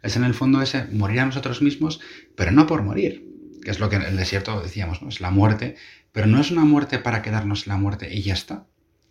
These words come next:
sino que es una muerte necesaria para entrar en la vida. Es lo que decíamos antes, ¿no? Es ese polvo que sale del Sáhara que va a nutrir la, la selva amazónica, que va a dar vida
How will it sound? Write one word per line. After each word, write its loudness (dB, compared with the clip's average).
sino 2
que -2
es -4
una 2
muerte 0
necesaria -2
para -4
entrar 0
en 2
la 0
vida. -4
Es -8
lo -2
que -4
decíamos -2
antes, -10
¿no? -4
Es -6
ese -2
polvo -2
que -12
sale -2
del -2
Sáhara -4
que -4
va 2
a 2
nutrir 2
la, -2
la 0
selva -2
amazónica, -2
que -4
va 0
a -2
dar 0
vida 2